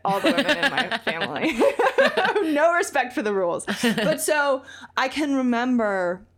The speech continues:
Speaker 1: saying no thank you to the chocolate milk and telling her that I was on a diet.
Speaker 2: Oh, wow.
Speaker 1: And she said how proud she was of me for my willpower.
Speaker 2: Oh, wow.
Speaker 1: Yeah. And now I look back and I'm like,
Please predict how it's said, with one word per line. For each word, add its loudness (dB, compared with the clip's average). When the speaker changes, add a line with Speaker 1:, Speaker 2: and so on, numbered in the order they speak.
Speaker 1:
saying -2
no -4
thank -10
you -6
to -8
the -10
chocolate -10
milk -12
and -8
telling -8
her -8
that -12
I -8
was -10
on -12
a -12
diet. -10
Speaker 2:
Oh, -6
wow. -8
Speaker 1:
And -4
she -10
said -6
how -8
proud -8
she -12
was -8
of -14
me -10
for -12
my -8
willpower. -12
Speaker 2:
Oh, -6
wow. -8
Speaker 1:
Yeah. -6
And 0
now 2
I 0
look -4
back -4
and -2
I'm 0
like, -4